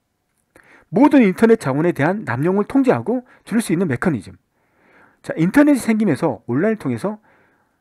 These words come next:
지금도 그렇지만 스팸 메일, 엄청난 메-, 메일을 보내는 사람들이 있었다는 거죠. 그때에도. 그리고 메일, 하나의 시스템에 여러 군데서 막 시스템 보내면 이 시스템이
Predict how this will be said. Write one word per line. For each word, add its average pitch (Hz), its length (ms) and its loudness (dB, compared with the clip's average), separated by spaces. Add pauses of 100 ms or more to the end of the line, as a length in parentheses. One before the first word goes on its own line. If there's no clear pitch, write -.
(680)
지금도 285 360 -2
그렇지만 156 500 -2
스팸 - 400 -2
메일, 101 260 -4 (580)
엄청난 277 560 2
메-, - 60 -8 (140)
메일을 170 300 4
보내는 165 380 -2
사람들이 135 460 -6
있었다는 170 400 -2
거죠. 101 160 -14
그때에도. - 400 -16 (920)
그리고 233 360 0 (320)
메일, 262 420 4 (360)
하나의 302 300 4
시스템에 175 460 0 (1120)
여러 196 180 4
군데서 208 400 0
막 156 320 -4 (380)
시스템 277 340 2
보내면 147 400 -2 (140)
이 214 100 -2
시스템이 208 540 -4